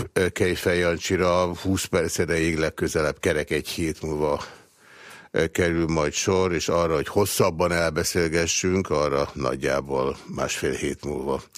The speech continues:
De az még nagyon messze van. Minden nap kísérleti műsor, minden nap utolsó adás, minden nap meglepetés, és minden nap korlátozott apokalipszis.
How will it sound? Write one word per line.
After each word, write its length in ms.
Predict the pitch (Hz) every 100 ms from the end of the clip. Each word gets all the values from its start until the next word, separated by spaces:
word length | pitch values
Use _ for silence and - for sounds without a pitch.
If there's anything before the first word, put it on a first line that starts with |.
| - - -
De 100 | 82
az 80 | 80
még 120 | 85
nagyon 280 | 85 78 73
messze 300 | 76 - 80
van. 280 | 76 80 -
Minden 260 | 101 87
nap 160 | 82 -
kísérleti 480 | 92 - 87 85 85
műsor, 300 | 85 - 82
minden 220 | 82 80
nap 160 | 78
utolsó 420 | 85 87 80 - 85
adás, 300 | 82 95 -
minden 220 | 85 76
nap 100 | 76
meglepetés, 640 | 80 80 78 76 76 -
és 120 | -
minden 240 | - 73 73
nap 120 | 73
korlátozott 600 | - 76 73 - 80 73
apokalipszis. 840 | 85 71 - 82 80 - 82 -